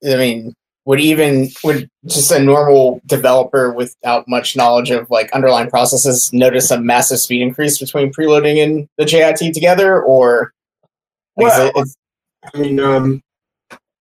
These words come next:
Speaker 2: they, they, they will notice, they will, with them together, they will notice a speed increase, but it's likely that at first they will also notice crashes because the J I T is not, um, not as stable as Opcache.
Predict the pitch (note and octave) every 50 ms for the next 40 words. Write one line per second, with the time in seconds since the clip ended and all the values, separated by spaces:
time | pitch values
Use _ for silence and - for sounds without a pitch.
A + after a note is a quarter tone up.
0 | _ - - F3 D#3+ E3 - - E3 D#3+ D3+ D3 D3+ D#3 - E3+ D#3+ D#3 D3 D#3
1 | E3 E3 E3 D3+ D#3 D3 C#3+ C#3+ C#3+ C3+ B2+ - - - - - - D3 C#3+ D3
2 | C#3+ - D3 E3+ E3 D#3+ D3 D3 E3 F3+ E3+ - D#3+ D3+ D3 C#3 - C#3 E3+ F3
3 | D#3 C#3 C3+ B2+ G#2 B2+ C3 B2+ C3 C3+ C3 C#3 C3+ C3 B2 B2+ A#2+ B2 - -
4 | A#2+ A#2 A2 - - - - D3 D3 C3+ A#2 G2 G2+ G#2 - - F2+ G2+ A2 A2+
5 | - - - _ _ _ _ _ _ _ _ _ _ - C3+ C3+ B2+ B2 - C#3
6 | D3 - - - B2+ A#2+ A#2+ A#2 - - - - - - - G#2+ G#2+ - - A#2
7 | A#2 A#2+ A#2+ B2 A#2+ A#2 - A#2+ A#2+ A#2 A#2+ B2 - - - - - - - D3+
8 | C3 B2+ - - - - G3+ G#3 G3+ - - - - - _ _ _ _ _ _
9 | _ _ _ _ - C3+ C3+ C3+ C3+ B2 B2 A#2+ A#2+ B2 - _ - B2+ C3 B2
10 | A#2+ C3 B2+ A#2+ A#2+ A#2+ B2 A#2+ A2 A2 A#2+ B2 A#2+ A2 A2 - _ _ _ _
11 | _ - - A2+ G#2+ G#2 G#2 G#2 G#2 G#2 G#2 G2+ G2+ - _ _ - B2 B2 A2+
12 | G#2 G2+ - - - G#2 G#2 G#2+ G2+ G#2 G2+ G2 G2+ - A2+ G2+ - - - E2+
13 | E2 F#2 - - - - - -